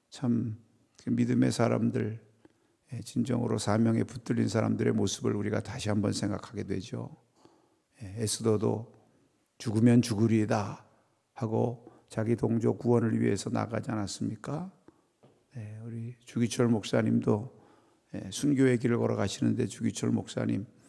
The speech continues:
상징하는 사자성어가 있잖아요. 일사각오, 일사각오의 믿음으로, 그러한 자세로, 예, 순교의 길을 걸어가시죠. 예. 그 환난과 핍박을 물론 이제 피할 땐 피해야죠.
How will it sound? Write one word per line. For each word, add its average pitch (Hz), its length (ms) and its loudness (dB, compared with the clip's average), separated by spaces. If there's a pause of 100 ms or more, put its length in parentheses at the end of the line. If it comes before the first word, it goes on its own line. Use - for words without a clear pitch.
(220)
상징하는 117 760 2 (240)
사자성어가 107 800 -2
있잖아요. 90 560 -10
일사각오, 98 800 -2 (500)
일사각오의 104 920 0 (560)
믿음으로, 95 560 -8 (100)
그러한 101 280 -4
자세로, 104 760 -4
예, 110 140 -10
순교의 123 460 -4
길을 110 180 -10
걸어가시죠. - 640 -14 (380)
예. - 140 -20 (1400)
그 - 180 -18
환난과 110 560 -2
핍박을 107 540 -6 (640)
물론 151 220 4
이제 139 140 2
피할 160 420 2
땐 131 240 0
피해야죠. - 580 -10